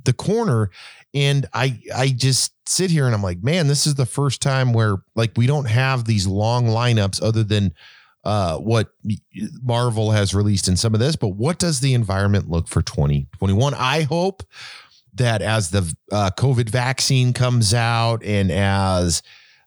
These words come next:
uh, production of things, we can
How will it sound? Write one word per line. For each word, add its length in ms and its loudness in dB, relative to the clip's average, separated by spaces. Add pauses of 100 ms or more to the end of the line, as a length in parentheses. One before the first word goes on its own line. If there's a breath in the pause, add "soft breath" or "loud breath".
uh, 540 -2 (580)
production 600 0
of 140 0
things, 880 0
we 240 2
can 260 0